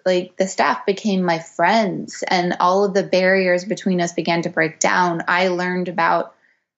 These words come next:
what it meant to be an effective leader, which was to have, to be enrolled in your people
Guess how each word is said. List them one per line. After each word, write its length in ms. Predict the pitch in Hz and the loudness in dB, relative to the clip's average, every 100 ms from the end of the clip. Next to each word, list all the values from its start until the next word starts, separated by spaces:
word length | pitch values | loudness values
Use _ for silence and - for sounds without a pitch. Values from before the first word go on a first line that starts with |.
| _ _ _ | _ _ _
what 440 | 190 185 208 247 233 | -2 2 2 2 0
it 160 | 226 | 0
meant 280 | 208 220 233 | 0 0 -2
to 100 | 226 | -2
be 160 | 220 220 | 0 0
an 80 | |
effective 460 | 214 214 208 220 190 | 0 -2 -2 -4 -4
leader, 420 | 170 170 214 285 - | -2 0 2 2 2
which 300 | 185 180 185 | 0 0 -2
was 380 | 175 170 - - _ _ - | -2 -2 -10 -16 _ _ -6
to 80 | 220 | -2
have, 460 | 202 185 190 185 - | 0 2 2 -2 -8
to 100 | 190 | -4
be 320 | 214 214 - | -2 0 0
enrolled 500 | 208 175 175 220 220 | 0 2 2 2 0
in 240 | - 190 | 0 0
your 500 | 180 175 170 170 175 - - | 2 2 2 0 -2 -12 -2
people 480 | 233 220 427 - | 0 2 0 0